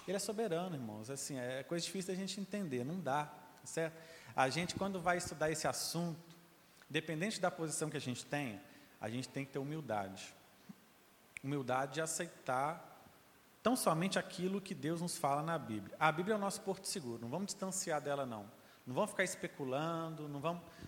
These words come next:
Todo pensamento que eu tenho que ter tem que estar cativo à palavra de Deus.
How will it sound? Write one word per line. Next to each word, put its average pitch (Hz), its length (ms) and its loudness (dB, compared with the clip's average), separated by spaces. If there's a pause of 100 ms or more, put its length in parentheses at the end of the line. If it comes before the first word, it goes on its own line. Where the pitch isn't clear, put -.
(140)
Todo 233 240 4
pensamento 190 960 2
que - 160 -2
eu 170 60 2
tenho 170 280 0
que 165 120 -8
ter 151 680 0 (320)
tem 214 120 2
que 214 80 -6
estar 220 100 8
cativo 208 500 6
à 208 60 6
palavra 196 420 6
de 185 120 -2
Deus. 120 500 -2